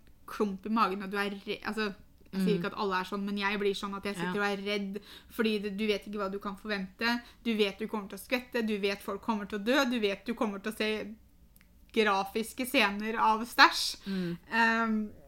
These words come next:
Speaker 1: og igjen, spoiler alert, <laughs> men når Eric Christian Olsen døde, så var jeg sånn, «Skal jeg skru av?» <laughs> Altså, er det nødvendig å se mer nå? Men så hadde du liksom investert tida, da, så du var sånn, «Nei, jeg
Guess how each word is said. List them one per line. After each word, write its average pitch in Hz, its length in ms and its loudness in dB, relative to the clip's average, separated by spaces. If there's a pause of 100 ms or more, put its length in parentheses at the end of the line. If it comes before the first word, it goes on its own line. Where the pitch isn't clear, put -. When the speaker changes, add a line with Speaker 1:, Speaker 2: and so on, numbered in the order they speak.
(360)
Speaker 1:
og 226 440 2 (500)
igjen, 240 380 2
spoiler 214 400 0
alert, 233 460 2 (100)
<laughs> - 100 -8
men 262 340 4
når 262 200 4
Eric 226 320 4
Christian 262 320 0
Olsen 233 320 0
døde, 233 260 4
så 262 120 0
var 226 80 4
jeg 233 80 -4
sånn, 196 120 -6
«Skal - 220 -12
jeg 190 160 -10
skru 254 320 2
av?» 403 240 8
<laughs> - 720 4
Altså, 294 180 10
er 262 240 12
det 285 80 4
nødvendig 285 540 2
å - 40 4
se 269 220 4 (160)
mer 269 160 2
nå? 302 220 6 (340)
Men 285 160 4
så 320 80 10
hadde 240 320 8
du 240 160 -2
liksom 247 380 0 (340)
investert 247 640 4
tida, 247 240 2
da, 277 160 4
så 247 160 -6
du 240 60 -2
var 240 100 -2
sånn, 214 160 0
«Nei, 220 160 -2
jeg 226 80 -4